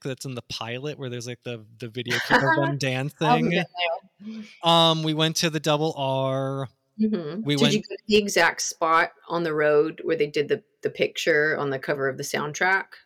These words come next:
Speaker 1: Yeah, um, we
Speaker 2: The,
Speaker 1: went
Speaker 2: like,
Speaker 1: to
Speaker 2: the
Speaker 1: the
Speaker 2: Twin Peaks sign and
Speaker 1: we,
Speaker 2: stuff?
Speaker 1: yeah, we
Speaker 2: The
Speaker 1: went to the spot on the
Speaker 2: yeah.
Speaker 1: road with the
Speaker 2: Yeah.
Speaker 1: sign.
Speaker 2: Yeah, been there. <laughs>
Speaker 1: Um,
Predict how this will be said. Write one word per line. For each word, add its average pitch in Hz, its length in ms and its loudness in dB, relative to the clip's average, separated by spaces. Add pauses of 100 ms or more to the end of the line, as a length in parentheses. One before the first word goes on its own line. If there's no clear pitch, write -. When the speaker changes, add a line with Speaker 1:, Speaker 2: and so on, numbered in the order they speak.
(320)
Speaker 1:
Yeah, 156 360 2
um, 220 400 6
we 220 220 0
Speaker 2:
The, 226 40 0
Speaker 1:
went 254 180 6
Speaker 2:
like, 311 100 4
Speaker 1:
to 277 80 0
Speaker 2:
the 262 100 4
Speaker 1:
the 226 260 -2 (200)
Speaker 2:
Twin 180 160 -4
Peaks - 320 -4
sign 165 340 -2
and 170 100 -4
Speaker 1:
we, 175 60 -10
Speaker 2:
stuff? 175 300 0
Speaker 1:
yeah, 226 160 6
we 220 140 4
Speaker 2:
The 208 60 0
Speaker 1:
went 233 200 4
to 240 80 2
the 226 100 0
spot 208 300 2
on 208 80 2
the 202 80 2
Speaker 2:
yeah. 185 80 0
Speaker 1:
road 175 260 4
with 175 140 -8
the 170 60 -6
Speaker 2:
Yeah. - 20 -2
Speaker 1:
sign. 131 920 -2
Speaker 2:
Yeah, 170 120 0 (100)
been 220 140 -2
there. 151 300 -4 (260)
<laughs> 302 400 -4
Speaker 1:
Um, 175 500 4